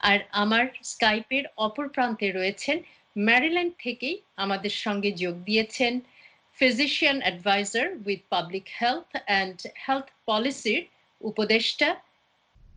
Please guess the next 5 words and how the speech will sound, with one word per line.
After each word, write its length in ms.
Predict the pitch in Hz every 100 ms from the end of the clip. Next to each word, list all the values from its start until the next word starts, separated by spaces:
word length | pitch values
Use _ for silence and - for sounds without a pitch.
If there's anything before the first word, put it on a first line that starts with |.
| -
চিকিৎসক 720 | - 302 - 494 - 226 233 - _ _ _ _ 185
ডক্টর 540 | 214 208 - 226 220 220 _ _ -
রুনা 560 | 190 233 269 277 285 269
হক 320 | 233 208 208 - -
নাকিব। 440 | 190 180 - 160